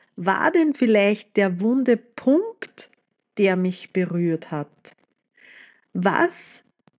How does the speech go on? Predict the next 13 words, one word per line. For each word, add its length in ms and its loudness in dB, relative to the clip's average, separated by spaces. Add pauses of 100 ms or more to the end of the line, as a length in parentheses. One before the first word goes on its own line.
(160)
ist 480 -2
denn 220 0
daran 460 -2
vielleicht 500 -2
wirklich 320 -2
ein 200 0
Wachstumsfeld? 1300 -2
Wo, 340 4 (300)
wo 140 0
könnte 500 0
ich 180 -6
denn 200 2
hinschauen? 1040 -2